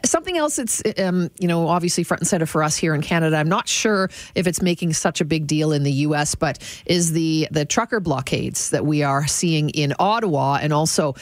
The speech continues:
one here in Alberta. And I, I heard that there's a U S truckers now organizing a convoy heading to Washington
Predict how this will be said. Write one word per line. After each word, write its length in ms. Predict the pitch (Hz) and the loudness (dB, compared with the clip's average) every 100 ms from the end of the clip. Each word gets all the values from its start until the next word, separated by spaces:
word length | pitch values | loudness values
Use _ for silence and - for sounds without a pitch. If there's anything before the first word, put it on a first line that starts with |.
| - - | -14 -2
one 200 | 165 165 | 0 0
here 300 | 160 165 156 | 0 0 0
in 240 | - 165 | 0 2
Alberta. 520 | 156 147 147 175 196 | 4 2 2 0 2
And 160 | 151 151 | 2 2
I, 260 | 151 156 156 | 4 2 2
I 200 | 160 160 | 0 0
heard 300 | 147 208 277 | 0 0 -2
that 120 | 269 | -2
there's 200 | 180 170 | 0 0
a 140 | 160 - | 0 0
U 300 | 170 196 190 | 0 0 0
S 200 | 185 - | -4 -6
truckers 920 | - 165 - 143 139 190 254 - - | 0 0 2 0 2 0 0 -2 0
now 280 | 190 175 170 | 2 2 2
organizing 520 | 170 180 170 156 160 | 0 0 2 2 0
a 60 | 156 | 0
convoy 480 | 180 160 160 151 | 0 0 0 0
heading 240 | 170 160 151 | 2 0 0
to 100 | 160 | 0
Washington 600 | 151 143 151 156 - 156 | 2 0 0 -2 0 -2